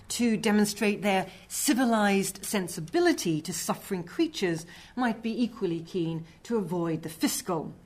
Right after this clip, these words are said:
and political consequences that would arise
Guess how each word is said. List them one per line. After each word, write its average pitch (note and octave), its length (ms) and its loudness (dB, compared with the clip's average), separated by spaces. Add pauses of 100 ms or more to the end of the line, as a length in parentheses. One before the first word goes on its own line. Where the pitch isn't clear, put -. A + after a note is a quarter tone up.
(280)
and F#3 160 -4
political G#3 760 0 (220)
consequences F3 960 -2 (220)
that G#3 120 -4
would G3+ 140 2
arise E3 540 0